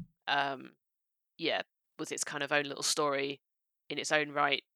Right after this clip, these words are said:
in between. You know, it, it didn't need the whole, you know, it wasn't any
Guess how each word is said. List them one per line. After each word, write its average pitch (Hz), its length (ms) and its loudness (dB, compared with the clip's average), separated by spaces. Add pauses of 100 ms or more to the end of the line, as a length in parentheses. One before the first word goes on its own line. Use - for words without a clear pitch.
(300)
in 160 180 0
between. 143 600 -2
You 113 100 -4
know, 147 60 2
it, 151 160 0
it 180 120 0
didn't 160 240 -2
need 160 260 4
the 127 60 0
whole, 147 380 0 (280)
you 147 80 -6
know, 123 140 -4 (800)
it 160 80 -2
wasn't 165 260 2
any 143 240 0